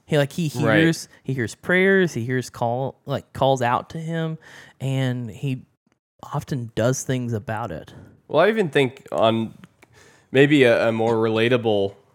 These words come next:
Speaker 2: level for, for us, um, like, a dad and his son, like,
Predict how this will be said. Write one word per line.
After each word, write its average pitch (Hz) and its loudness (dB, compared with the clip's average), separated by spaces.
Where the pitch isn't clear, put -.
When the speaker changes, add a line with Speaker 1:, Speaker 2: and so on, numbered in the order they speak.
Speaker 2:
level 110 -2
for, 104 -4
for 104 -4
us, 98 -4
um, 95 -4
like, 110 0
a 120 4
dad 127 6
and 123 0
his 110 2
son, 110 0
like, 98 -6